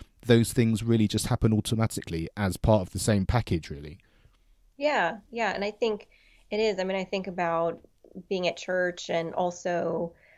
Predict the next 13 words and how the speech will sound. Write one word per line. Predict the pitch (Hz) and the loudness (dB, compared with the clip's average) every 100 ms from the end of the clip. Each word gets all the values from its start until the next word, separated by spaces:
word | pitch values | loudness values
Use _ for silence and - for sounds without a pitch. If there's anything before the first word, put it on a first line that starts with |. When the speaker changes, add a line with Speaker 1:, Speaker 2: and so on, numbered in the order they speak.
| - 202 | -8 0
Speaker 2:
another | 202 190 202 190 175 | 2 4 4 4 2
really | - 190 180 | -2 -2 -2
influential | - 175 185 170 175 175 | -2 -2 0 0 0 -2
thing | 180 165 | -2 -2
from | 170 - 160 165 165 - | -4 -2 -2 -4 -10 -10
middle | 190 180 214 330 | -6 0 0 0
school | - - 175 | -4 0 0
through | 170 190 180 | 0 -4 -2
most | 175 170 175 | -2 -2 -4
of | 170 | -4
high | 185 | -4
school | 185 - 175 170 | -4 -2 0 0
was, | 170 170 170 170 - | 0 0 -2 -4 -12